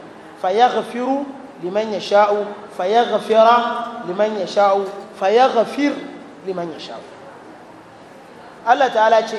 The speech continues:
"In tubdu ma fi anfusikum," har in kun ɓoye abin nan, "In tubdu ma fi anfusikum," in kun bayyana abin da ke zuciyarku. "Aw tukhfuhu," ko ku bar shi a ɓoye,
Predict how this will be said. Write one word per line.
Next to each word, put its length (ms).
"In 160
tubdu 340
ma 160
fi 140
anfusikum," 580
har 180
in 80
kun 140
ɓoye 400
abin 240
nan, 160
"In 160
tubdu 320
ma 140
fi 140
anfusikum," 600
in 280
kun 280
bayyana 500
abin 240
da 80
ke 200
zuciyarku. 600
"Aw 280
tukhfuhu," 800
ko 160
ku 140
bar 200
shi 140
a 160
ɓoye, 520